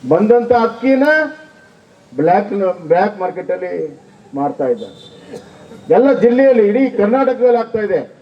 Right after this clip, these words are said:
ಮೊನ್ನೆ ಹಾವೇರಿಯಲ್ಲಿ ಆಗಿದೆ. ಆ ಬ್ಲ್ಯಾಕ್ ಮಾರ್ಕೆಟ್ ಆಗೋದನ್ನ ಪತ್ರಕರ್ತರು ಚಿತ್ರೀಕರಿಸಕ್ ಹೋದಾಗ ಅವ್ರ ಮೇಲೆ ಅಟ್ಯಾಕ್ ಆಗಿದೆ, ಅವ್ರ ಕ್ಯಾಮ್ರಾಗಳ ಮೇಲೆ ಅಟ್ಯಾಕ್ ಆಗಿದೆ, ಅವ್ರ ಮೇಲೆ ಅಟ್ಯಾಕ್ ಆಗಿದೆ. ಪ್ರಜಾಪ್ರಭುತ್ವ ಇದೆಯಾ?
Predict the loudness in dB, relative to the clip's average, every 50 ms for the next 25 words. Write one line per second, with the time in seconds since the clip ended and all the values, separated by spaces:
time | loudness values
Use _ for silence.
0 | _ _ _ -10 -6 -6 -4 -4 -2 0 2 2 4 4 4 4 2 2 2 2
1 | 2 0 -2 -6 -8 -10 -12 -18 _ _ _ _ _ _ _ _ _ _ _ _
2 | _ _ _ _ _ _ _ _ _ _ _ _ _ _ _ -2 0 2 2 2
3 | 2 0 0 0 2 0 0 -2 -2 -2 -2 0 0 0 -2 0 0 0 0 0
4 | 0 -2 -4 -4 -2 0 2 4 4 4 4 2 2 2 2 2 0 -2 -4 -12
5 | -20 -20 _ _ _ -8 -8 -6 -4 -4 -2 0 0 -2 0 2 2 4 4 4
6 | 2 0 -4 -14 -20 -20 _ _ _ _ _ _ -8 -8 -6 -4 -4 -2 0 0
7 | 2 2 2 2 2 2 2 2 2 2 0 -2 0 0 0 0 0 0 0 2
8 | 2 0 0 -2 -4 -4 -4 -6 -6 -6 -8 -12 -16 -20 -20 -20 -20 -20 -20 _
9 | _ _ _ _ _ _ _ _ _ _ -4 -4 -4 -2 -2 -2 0 0 2 2
10 | 2 4 4 4 2 2 0 -2 -2 -4 -6 -8 -8 -8 -10 -8 -8 -6 -4 0
11 | 2 2 2 4 4 2 2 2 0 -4 -6 -6 -6 -6 -6 -6 -8 -10 -10 -12
12 | -14 -20 _ _ _ _ _ _ _ _ _ -6 -2 0 0 0 0 -2 -4 -6
13 | -6 -8 -8 -8 -10 -6 -4 -2 -2 -2